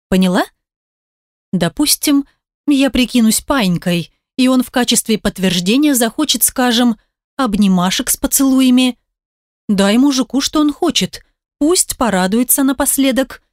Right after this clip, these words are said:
невозмутимо ответила ей. «Но», начала она было возмущаться,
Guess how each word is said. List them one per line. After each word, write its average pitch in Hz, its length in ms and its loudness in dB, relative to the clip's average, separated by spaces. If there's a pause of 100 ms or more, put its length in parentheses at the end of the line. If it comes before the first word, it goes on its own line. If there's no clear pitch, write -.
(280)
невозмутимо 196 720 0
ответила 185 400 -2
ей. 185 420 0 (400)
«Но», 240 480 2 (420)
начала 247 440 2
она 202 160 2
было 202 200 0
возмущаться, 214 760 0